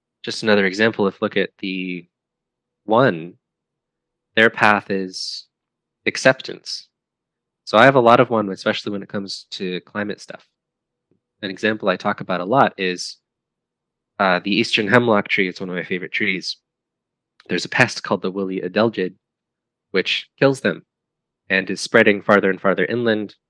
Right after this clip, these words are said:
The warmer winters get, the easier time it has. So it's easy for me to blame humans and say, you know, "Screw you humans," or even, like,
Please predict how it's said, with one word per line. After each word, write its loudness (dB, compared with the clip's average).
The -4
warmer 2
winters -2
get, 2
the -4
easier -6
time -6
it -6
has. -4
So 0
it's 0
easy 2
for -4
me 2
to 4
blame 2
humans -2
and -20
say, -4
you -10
know, -8
"Screw -2
you 4
humans," 0
or 2
even, 6
like, -2